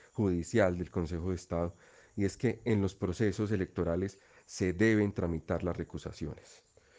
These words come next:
No importa si la recusación la presentó un ciudadano, no importa si la recusación la presentó un alcalde o un gobernador o un ministro, se debe tramitar esa recusación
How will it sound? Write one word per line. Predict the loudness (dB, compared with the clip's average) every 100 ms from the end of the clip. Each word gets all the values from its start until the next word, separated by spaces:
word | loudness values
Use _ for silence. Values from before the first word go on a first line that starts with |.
| -20 _ 0
No | 0
importa | 4 4 4 2
si | 2
la | 2
recusación | 0 -2 -2 -2 0
la | 0
presentó | 0 -2 -2 0 -2
un |
ciudadano, | 0 0 2 4 4 4 0 _ _ _ _ _ _ _
no | 2
importa | 2 4 4 4 2
si | -2 0
la | 0
recusación | -2 -2 -2 -2 -2
la | -2
presentó | -2 -4 -4 -2 -2 -2 -8 -20 _
un | 2 4
alcalde | 4 2 4 4 4
o | 2
un | 2
gobernador | 2 0 0 0 2 0 -4 -20 _ _ _
o | 0
un | 2
ministro, | 4 4 4 2 -6 -6 _ _ _ _
se | -2 0
debe | 4 4 2
tramitar | 2 0 -2 2 0 0 -10 _ _ _ _ _ _ -20 -20 _ _
esa | 0 2 2
recusación | 0 -2 -6 -6 0 2 0